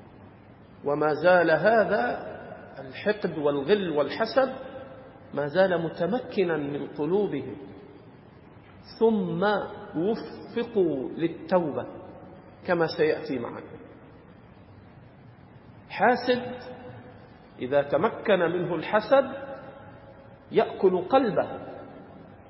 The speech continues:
ويعصر عليه أن يفارقه، إلا أن يعينه الله.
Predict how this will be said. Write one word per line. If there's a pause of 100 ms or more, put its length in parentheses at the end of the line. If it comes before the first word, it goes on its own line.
(280)
ويعصر
عليه (880)
أن
يفارقه، (2250)
إلا
أن
يعينه
الله.